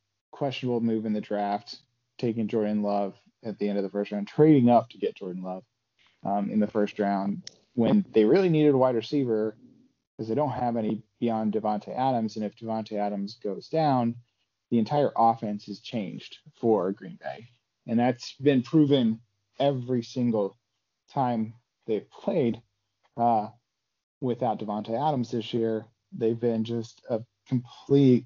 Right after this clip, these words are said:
um, anemic offense. And so, yeah, I, I'm just, their defense, though, like, they've got good players. I don't know what,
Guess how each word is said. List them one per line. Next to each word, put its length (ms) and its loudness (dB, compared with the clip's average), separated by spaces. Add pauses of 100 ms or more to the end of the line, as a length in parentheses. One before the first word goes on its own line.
(520)
um, 340 -2 (280)
anemic 520 6
offense. 600 -2 (880)
And 240 2
so, 460 0 (880)
yeah, 300 0
I, 280 -2
I'm 100 -2
just, 360 -4 (1500)
their 160 2
defense, 640 0
though, 380 -2 (720)
like, 160 -8
they've 160 0
got 320 -4
good 160 2
players. 440 0
I 100 0
don't 120 2
know 100 4
what, 240 2